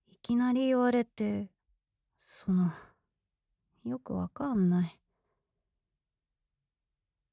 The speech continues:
え？それだけじゃなく？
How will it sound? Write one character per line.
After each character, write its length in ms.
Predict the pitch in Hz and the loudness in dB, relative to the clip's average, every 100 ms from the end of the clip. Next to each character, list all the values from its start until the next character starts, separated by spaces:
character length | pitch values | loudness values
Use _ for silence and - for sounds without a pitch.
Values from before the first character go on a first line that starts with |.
| - | -8
え？ 200 | 220 311 - _ _ _ _ _ _ | -4 -4 -6 _ _ _ _ _ _
そ 420 | - - - 254 | -16 -14 -10 -4
れ 140 | 247 247 | 0 2
だ 160 | 240 | 0
け 200 | 233 233 | 0 0
じ 120 | 214 170 | 0 0
ゃ 60 | |
な 360 | 170 170 175 175 | 0 0 0 -2
く？ 260 | - 240 | -6 -8